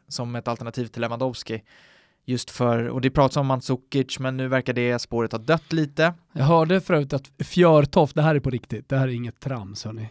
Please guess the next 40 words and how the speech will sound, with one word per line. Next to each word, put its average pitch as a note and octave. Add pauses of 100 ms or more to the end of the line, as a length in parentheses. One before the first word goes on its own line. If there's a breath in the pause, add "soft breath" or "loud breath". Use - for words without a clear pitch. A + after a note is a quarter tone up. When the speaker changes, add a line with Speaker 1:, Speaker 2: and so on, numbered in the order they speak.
Speaker 2:
Jag B2+
ska C3
inte B2
tramsa C3
i A#2
en A2
timme G#2+
om A2+
ni A2
tror B2
det. C3
Jag A#2+
hörde D3
att C#3
Fjörtoft D#3+ (100)
hade C#3+
sagt C#3 (220)
att, C3+
eh, C3+ (1160 loud breath)
alla F#3+
i, F3
alla F#3
Bayern-supportrar E3+
borde D3
gå C#3+
till C#3
kyrkan C#3+
minst E3
en D3
gång C#3
om C#3
dagen C#3
och D3
be D#3
för -
att C3
Lewandowski C#3
inte C3
skadar C#3
sig, C3